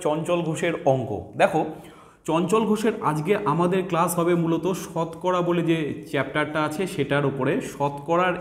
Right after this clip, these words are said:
exercise টু এর আমরা আজকে শিখব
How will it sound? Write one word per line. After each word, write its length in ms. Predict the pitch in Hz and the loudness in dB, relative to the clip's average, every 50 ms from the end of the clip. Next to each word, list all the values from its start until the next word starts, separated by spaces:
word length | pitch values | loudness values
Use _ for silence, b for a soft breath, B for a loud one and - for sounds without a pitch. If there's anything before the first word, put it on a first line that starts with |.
| - | -2
exercise 720 | 135 131 135 - 170 160 160 - 165 170 170 165 160 - - - - | -4 -4 -4 -4 -4 -4 -2 -2 0 0 0 0 -2 -4 -8 -8 -4
টু 420 | 214 214 175 120 101 - - B B B B B B B B B | -2 0 0 -2 -2 -4 -10 B B B B B B B B B
এর 240 | - 156 180 - 196 - - | 2 4 4 4 2 0 -2
আমরা 300 | 135 147 156 165 175 170 | -2 0 2 4 4 4
আজকে 500 | 170 165 - 139 151 151 151 170 196 175 | 4 6 4 4 4 4 2 0 0 -2
শিখব 680 | 175 - - - 214 175 165 143 147 151 190 - | -2 -4 -2 -2 -2 -2 0 2 2 2 2 0